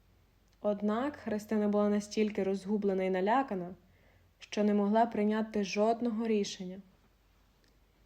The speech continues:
«Я не знаю, що робити», промовила вона крізь сльози.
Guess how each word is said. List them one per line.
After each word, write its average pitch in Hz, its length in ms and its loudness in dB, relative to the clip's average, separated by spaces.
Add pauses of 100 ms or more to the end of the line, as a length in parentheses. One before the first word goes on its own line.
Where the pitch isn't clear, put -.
(500)
«Я 208 260 -4
не 220 120 0
знаю, 214 360 -2
що - 240 -12
робити», 196 440 -12 (1500)
промовила 208 480 2
вона 202 220 0
крізь 202 260 -6
сльози. 185 400 -6